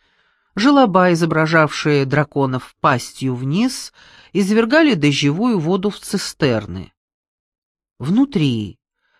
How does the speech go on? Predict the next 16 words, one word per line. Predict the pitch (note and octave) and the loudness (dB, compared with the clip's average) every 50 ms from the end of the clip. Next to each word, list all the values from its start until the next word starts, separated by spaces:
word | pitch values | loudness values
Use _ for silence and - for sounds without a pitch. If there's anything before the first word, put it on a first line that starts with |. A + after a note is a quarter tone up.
| _ _ | _ _
тканые | - - - D#3+ C#3 C3+ C#3 C3+ C3 B2 | -12 -2 0 0 0 0 0 -2 -4 -6
ковры | - - A#2 A#2 A#2+ B2+ D3+ F#3+ G#3+ | -6 -8 -8 -6 -6 -6 -4 -4 -4
по | G#3+ A#3 G#3+ | -4 -6 -8
стенам | G#3+ - - G#3+ G3+ G#3 G#3 G3+ G3 | -8 -6 -6 -4 -2 0 -2 -2 -2
защищали | F#3 G3+ F#3 - - F#3 - - G3 F#3+ G3 F#3+ | -4 -4 -4 -4 -6 -6 -4 -2 -2 0 0 0
от | F#3 F3+ | -2 -4
холода, | - _ - F3 F3 E3+ E3+ D#3+ E3 E3 E3 D#3 - _ _ _ _ _ _ _ | -6 _ -4 0 0 0 0 0 0 0 -2 -2 -6 _ _ _ _ _ _ _
шкафы | - - - - - F#3 E3 - - - - E3 G3+ A3+ | -8 -8 -8 -2 0 0 0 0 -4 -4 -2 -2 0 0
были | G#3 F#3+ A3 A3 G#3+ G#3+ | -2 -2 0 0 0 0
переполнены | G#3 - G#3+ G#3 G#3 G3+ - _ - G3+ G#3 G3 F#3+ G3 G3 F#3+ F#3+ F#3+ | 0 0 -2 0 0 -2 -4 _ -2 0 0 0 0 -2 0 0 -2 -2
полотном, | - _ F#3+ F#3 F3+ F3+ F3+ F3+ - _ E3+ E3 F3 F3+ F#3 F3+ F3 E3+ D#3 - _ _ _ | -2 _ 0 2 2 2 2 0 -2 _ -4 -2 0 2 2 2 0 -2 -4 -8 _ _ _
в | _ - _ | _ -18 _
подвалах | - D3+ C#3 C3 B2 A#2 B2+ D#3 G#3 B3 B3+ B3 A#3+ A3+ E3 | 0 0 0 0 -2 -2 0 2 2 2 2 0 0 -2 -2
громоздились | C#3+ D3+ C#3+ C3+ B2 A#2+ A#2+ A#2 A#2 A#2+ C3+ D#3 G3 G#3 G#3+ G#3+ G#3 - - - _ _ _ _ | -2 -2 -2 -2 -4 -4 -6 -8 -10 -4 -2 0 0 2 0 -2 -4 -6 -14 -16 _ _ _ _
бочки | _ C3 B2+ D3 D3+ C#3 - - - - D#3 | _ -6 -2 -2 0 0 -2 -6 -4 -4 -4
вина. | D3 D3+ D3+ D3 C#3 B2+ A#2 G#2 F#2 - | -2 -2 -2 0 0 -2 -2 -2 -6 -8